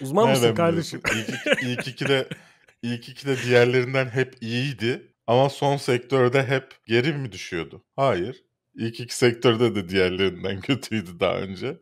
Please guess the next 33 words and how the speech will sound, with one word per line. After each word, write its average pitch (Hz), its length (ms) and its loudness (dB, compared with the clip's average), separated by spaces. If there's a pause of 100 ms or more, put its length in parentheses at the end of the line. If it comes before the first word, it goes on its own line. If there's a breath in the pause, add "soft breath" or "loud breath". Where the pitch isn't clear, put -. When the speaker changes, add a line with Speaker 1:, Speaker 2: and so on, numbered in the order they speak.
(440 soft breath)
Speaker 2:
Ama 135 380 0 (160)
o 139 160 0
turda 107 600 -4
daha 156 260 6
iyiydi 92 380 -2
hepsinden. 87 460 -16 (200)
Belki 135 280 2
son 143 380 0 (100)
sektörde 127 640 0
de 104 160 -2
daha 90 200 2
iyi 85 220 -6
olacaktı. 85 580 -10 (260)
Ya 104 140 -4
da 127 60 2
yeterince 117 600 0
iyi 85 240 -6
olacaktı. 78 520 -12 (120)
Ee, 98 40 -8
yanlış 113 640 -4
düşünüyorsunuz, 131 1000 -8 (180)
e, 87 40 -8 (360)
böyle 113 560 0 (280)
olurdu 92 720 -2 (100)
demek 98 320 -4
farklı 101 420 -4
bir 82 60 -8
şey. 139 300 -10
Bir 107 80 -8
de 107 140 -2
bu - 60 -18
kadar 104 240 2
özgüvenle 95 920 -2